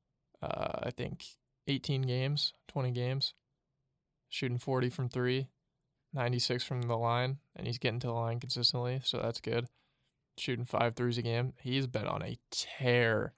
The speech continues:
and, uh, he's been fun to watch, dude. But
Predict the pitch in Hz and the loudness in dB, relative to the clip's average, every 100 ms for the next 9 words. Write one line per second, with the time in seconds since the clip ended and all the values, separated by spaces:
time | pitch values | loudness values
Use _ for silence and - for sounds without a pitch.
0 | _ _ _ _ _ _ _ - 110 101 | _ _ _ _ _ _ _ -2 0 0
1 | - - 135 - _ - - 135 120 120 | -2 -2 -4 -10 _ -16 -6 -4 0 0
2 | 117 120 127 147 - 127 139 - _ _ | 2 4 4 2 0 -2 -2 -4 _ _
3 | _ _ _ _ _ _ _ - 73 73 | _ _ _ _ _ _ _ -2 2 2
4 | - | 0